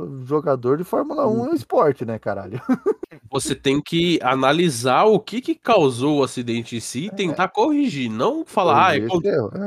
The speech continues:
Speaker 1: é.
Speaker 2: é, ah, aconteceu isso daqui, vamos cortar metade da pista e foda-se." Não,
Speaker 1: Vamos
Speaker 2: não é
Speaker 1: fazer uma
Speaker 2: assim que
Speaker 1: reta
Speaker 2: funciona,
Speaker 1: aqui
Speaker 2: né?
Speaker 1: na,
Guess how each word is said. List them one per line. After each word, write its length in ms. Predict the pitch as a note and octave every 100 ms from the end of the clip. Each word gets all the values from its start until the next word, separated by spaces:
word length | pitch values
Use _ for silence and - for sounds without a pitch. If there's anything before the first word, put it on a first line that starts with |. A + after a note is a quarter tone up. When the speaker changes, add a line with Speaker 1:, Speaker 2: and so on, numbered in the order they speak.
| E3
Speaker 1:
é. 100 | C3
Speaker 2:
é, 20 |
ah, 240 | C3 D#3
aconteceu 460 | E3+ E3+ E3 - D#3
isso 200 | D#3 -
daqui, 240 | D3 - F3
vamos 320 | F#3 G#3 F3 -
cortar 340 | F3+ E3+ D#3+
metade 300 | D#3+ D#3 D3+
da 80 | D3
pista 320 | - C#3+ -
e 40 | -
foda-se." 520 | D3 G#2+ F#2 - F2
Não, 100 | B2
Speaker 1:
Vamos 80 | B3
Speaker 2:
não 80 | F#3
é 20 |
Speaker 1:
fazer 180 | C#3+ D3
uma 120 | C#3+
Speaker 2:
assim 80 | C3+
que 60 |
Speaker 1:
reta 280 | C3+ C3 A#2+
Speaker 2:
funciona, 60 | F#2+
Speaker 1:
aqui 120 | F#2
Speaker 2:
né? 60 |
Speaker 1:
na, 460 | A2 G#2 G2+ G2 G2+